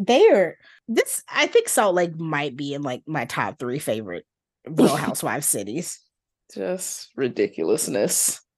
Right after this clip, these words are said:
Speaker 1: Yeah.
Speaker 2: But what about you? What you got your eyes on?
Speaker 1: So I've pretty much just been watching Hulu,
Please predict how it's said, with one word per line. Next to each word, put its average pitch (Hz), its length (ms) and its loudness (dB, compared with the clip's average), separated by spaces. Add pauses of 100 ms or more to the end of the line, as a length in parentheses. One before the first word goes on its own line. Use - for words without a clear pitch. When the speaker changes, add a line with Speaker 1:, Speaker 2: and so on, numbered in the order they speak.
Speaker 1:
Yeah. 143 280 -12 (1160)
Speaker 2:
But 214 100 2
what 262 140 8
about 294 320 4
you? 214 560 4
What 240 260 -2
you 226 60 0
got 180 220 2
your - 140 4
eyes - 280 2
on? 65 320 -6 (1120)
Speaker 1:
So 226 480 6
I've 269 200 4
pretty 440 240 4
much 381 260 0
just 220 240 -2
been 233 300 0 (340)
watching 160 640 -8
Hulu, 349 580 4